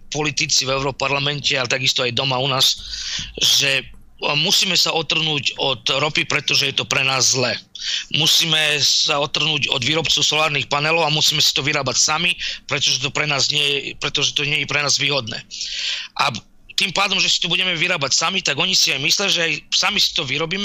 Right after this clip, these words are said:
sami si to predáme a tým pádom ekonomika čo bude fungovať. Ale vy keď sa odtrhnete od jedných, že nebudete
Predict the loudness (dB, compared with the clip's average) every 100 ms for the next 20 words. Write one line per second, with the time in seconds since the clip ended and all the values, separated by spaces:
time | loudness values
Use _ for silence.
0 | 0 0 0 0 -2 -4 -2 0 0 0
1 | -2 -6 -14 -8 -2 0 2 0 0 0
2 | 0 0 0 0 0 0 0 -2 -2 0
3 | 0 2 0 -2 -8 -8 -10 -10 -12 -2
4 | 2 4 4 0 -4 -20 -8 -2 0 0
5 | 0 -2 -2 -2 0 0 0 0 2 2
6 | 0 0 0 0 0 0 -2